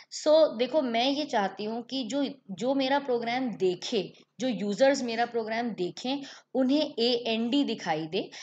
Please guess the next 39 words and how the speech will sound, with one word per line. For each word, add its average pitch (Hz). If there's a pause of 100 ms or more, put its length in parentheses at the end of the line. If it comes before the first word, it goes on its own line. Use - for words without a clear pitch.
(200)
लेकिन 269
अगर 254
एएनडी 226
दिखाई 269
देगा 262
तो 277
कंपाइलर 240
को 277
नहीं 262
समझ 175
में 175
आएगा, 170
क्योंकि 226
कंपाइलर 214
को 262
तो 262
ये 262
ऑपरेटर 233
चाहिए, 170
राइट? 247 (380)
तो 269
मैं 262
ऐसा 214
चाहती 196
हूँ 208
कि, 277 (340)
अ, 214
यूजर 220
को 294
एएनडी 196
दिखाई 254
दे 294 (260)
लेकिन 269
कंपाइलर 196
को 294
दो 247
एम्परसेंट 190
दिखाई 156
दे। 151